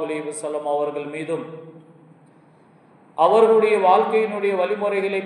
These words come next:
பின்பற்றி நடந்த உத்தம சத்திய சஹாபாக்கள், தாபிஈன்கள், தபா தாபிஈன்கள், இமாம்கள், பெரியோர்கள், இந்த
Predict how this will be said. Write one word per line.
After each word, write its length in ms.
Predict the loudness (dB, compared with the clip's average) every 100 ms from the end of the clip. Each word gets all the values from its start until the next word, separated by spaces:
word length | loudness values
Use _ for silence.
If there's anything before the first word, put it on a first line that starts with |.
| -8
பின்பற்றி 360 | -8 -8 -8 -6
நடந்த 260 | -6 -2 2 2 0
உத்தம 280 | -6 -6 -6 -8
சத்திய 260 | -10 -6 -4 -4
சஹாபாக்கள், 720 | 0 0 2 2 2 -2 -4 -10 -10 -4
தாபிஈன்கள், 720 | -4 -4 -8 -8 0 0 0 -8 -6
தபா 220 | -2 0 0 0
தாபிஈன்கள், 560 | -2 -2 -8 -4 -6 -4 -10
இமாம்கள், 480 | -6 -4 -4 -6 -8 -8
பெரியோர்கள், 560 | -6 -4 -4 -6 -8 -10 -16 -18 -20 -20 -20 -20 -20 _ _ _ _ _ _ -20 -20 -20 _ -20 -8
இந்த 120 | -2